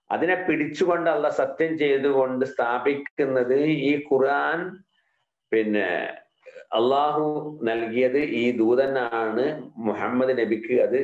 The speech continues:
വിശ്വസ്തനായ റൂഹുൽ അമീനായ മലക്ക് ജിബ്രീൽ കൊണ്ടുകൊടുത്താണ്, കൊണ്ടുകൊടുത്ത പ്രവാചകൻ വിശ്വസ്തനാണ്.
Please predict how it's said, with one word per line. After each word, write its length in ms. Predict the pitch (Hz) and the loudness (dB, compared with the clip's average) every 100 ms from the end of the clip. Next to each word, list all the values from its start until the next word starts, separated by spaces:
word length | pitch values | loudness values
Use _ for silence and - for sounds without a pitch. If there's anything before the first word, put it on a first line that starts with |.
| - - - | -2 -10 -12
വിശ്വസ്തനായ 880 | - - 127 143 147 135 135 139 135 | -8 -2 -2 0 -2 0 0 0 0
റൂഹുൽ 460 | 110 113 127 127 127 | 2 2 0 0 -2
അമീനായ 800 | 120 127 127 120 117 123 147 - - - | 0 0 0 0 2 2 0 -4 -12 -4
മലക്ക് 300 | 98 104 117 | -2 -2 -2
ജിബ്രീൽ 380 | 110 107 120 127 | -2 0 0 0
കൊണ്ടുകൊടുത്താണ്, 840 | 127 113 127 113 104 110 98 110 - _ _ _ _ | -2 0 0 0 -2 -4 -4 -8 -14 _ _ _ _
കൊണ്ടുകൊടുത്ത 440 | - 143 180 175 170 | -4 0 2 2 2
പ്രവാചകൻ 720 | - 151 143 151 170 175 165 | -2 0 0 0 0 0 0
വിശ്വസ്തനാണ്. 720 | 135 - 151 151 139 117 110 | -4 -2 -2 0 -2 -2 -6